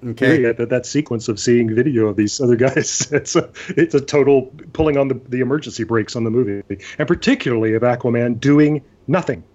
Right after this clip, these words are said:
Speaker 1: Right. Exactly.
Speaker 2: <laughs>
Speaker 1: You know, oh, he comes out of the water and, uh, ha-, he's got his
Speaker 2: If I
Speaker 1: trident and that's it,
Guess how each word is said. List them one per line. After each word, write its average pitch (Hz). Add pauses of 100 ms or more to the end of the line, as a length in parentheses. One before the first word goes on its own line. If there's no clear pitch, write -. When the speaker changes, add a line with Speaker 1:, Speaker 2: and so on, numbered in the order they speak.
Speaker 1:
Right. 120 (220)
Exactly. 123
Speaker 2:
<laughs> 160 (200)
Speaker 1:
You 123
know, 110 (200)
oh, 131
he 135
comes 139
out 143
of 135
the 131
water 127
and, 110
uh, 107 (600)
ha-, 123
he's 123
got 127
his 120
Speaker 2:
If 170
I 190
Speaker 1:
trident 127
and 110
that's 123
it, 101